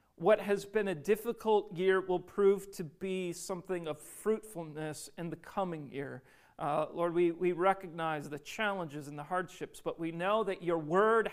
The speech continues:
has not been bound. Um, as Paul would say, "I'm bound, but your word is not bound." And so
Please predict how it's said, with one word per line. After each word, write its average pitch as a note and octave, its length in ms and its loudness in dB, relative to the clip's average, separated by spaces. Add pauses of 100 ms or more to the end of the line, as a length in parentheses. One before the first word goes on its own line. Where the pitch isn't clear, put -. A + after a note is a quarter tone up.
has E3+ 220 -2
not E3+ 320 -6
been D#3+ 260 -6
bound. E3 380 0 (800)
Um, C3+ 360 -4
as E3 280 -4 (120)
Paul A3 440 6
would F3+ 180 -2
say, C#3+ 300 -4
"I'm F#3 400 0
bound, G#3 380 2
but G3 140 -4
your F3 140 2
word F#3 500 2
is E3+ 300 -2
not D#3+ 500 -4
bound." D#3+ 540 -2
And D#3 160 -10
so D#3 400 -4